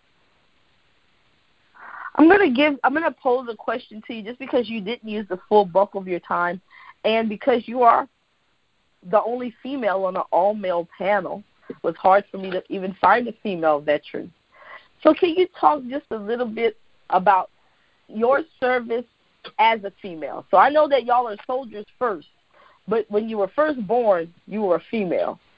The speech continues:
So can you talk a little bit about, ha-, did you notice, did, did, what, did you feel a difference? Um, you said you were involved in, in Desert Storm.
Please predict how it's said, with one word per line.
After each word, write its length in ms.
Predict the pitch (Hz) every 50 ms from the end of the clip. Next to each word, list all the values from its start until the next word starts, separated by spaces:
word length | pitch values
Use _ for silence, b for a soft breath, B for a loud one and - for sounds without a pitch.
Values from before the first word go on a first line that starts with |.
| B B B _
So 80 | - 285
can 180 | - - 330 320
you 120 | 339 392
talk 280 | 427 - 381 220 - -
a 80 | 254 240
little 260 | 240 254 277 294 285
bit 220 | 240 226 254 247
about, 400 | 247 214 202 208 208 220 220 - b b b b
ha-, 160 | - 240 - 214 214
did 180 | 285 294 262
you 120 | 254 277 240
notice, 420 | 233 254 269 311 330 339 349 359 _ _ _ 208
did, 160 | 190 247 196 185 202 185 185 - - 202 185
did, 220 | 185 262 214 196 _ 208 185 - _
what, 260 | 175 240 277 262 - - 190 165
did 160 | 247 285 226
you 80 | 240 214 - -
feel 200 | 269 285 320 330
a 60 | 320
difference? 520 | 247 226 269 294 302 311 _ - 294 285 285 _ B B B B B B _
Um, 220 | - 226 220 226
you 80 | 226 226 _
said 140 | - 302 311
you 100 | 277 294
were 80 | 277
involved 380 | 262 240 226 233 226 240 226 202
in, 100 | 208 - _ _ _ _
in 200 | - 208 202 202
Desert 360 | 180 208 247 254 233 233 202 - - _
Storm. 460 | _ - 262 262 262 254 254 247 262